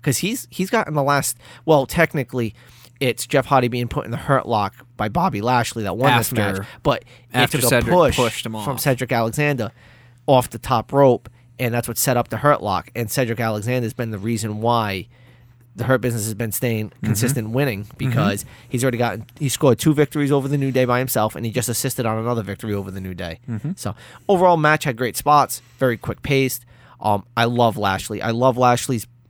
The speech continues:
Speaker 1: just pure domination and power that they're putting into him right now. He's untouchable at this point. He's untouchable. Even
Speaker 2: He is untouchable. There is going to be a U S title match.
Speaker 1: Yeah, and he's not gonna lose the belt.
Speaker 2: He's not gonna lose the belt.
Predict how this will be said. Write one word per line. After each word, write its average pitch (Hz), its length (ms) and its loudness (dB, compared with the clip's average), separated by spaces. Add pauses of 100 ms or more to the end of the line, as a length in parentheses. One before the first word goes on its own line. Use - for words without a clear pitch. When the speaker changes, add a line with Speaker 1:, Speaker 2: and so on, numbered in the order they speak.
(220)
Speaker 1:
just - 220 -10
pure 139 380 2 (240)
domination 123 640 2
and 95 180 -8
power 117 520 2
that 104 100 -4
they're 98 100 -6
putting 107 300 -4
into 104 260 -10
him 85 220 -10
right 85 160 -10
now. 87 220 -10 (180)
He's 175 180 -10 (140)
untouchable 117 640 -2
at 90 120 -10
this 90 160 -8
point. 87 340 -10 (480)
He's 135 200 -2 (120)
untouchable. 127 720 0
Even 160 240 4
Speaker 2:
He 156 100 -2
is 147 200 4
untouchable. 120 720 2 (720)
There 120 340 0
is 120 240 -2
going 131 180 4
to 131 80 -6
be 131 160 0
a - 20 2
U 127 160 2
S 131 120 2
title 120 200 2
match. 107 420 -2 (100)
Speaker 1:
Yeah, 139 100 -4
and 131 100 -2
he's 123 120 0
not 127 140 2
gonna 113 120 -2
lose 107 140 -4
the - 40 -10
belt. - 120 -6
Speaker 2:
He's 131 100 -2
not 127 180 4
gonna 123 140 -2
lose 117 160 0
the 107 80 -6
belt. 123 400 4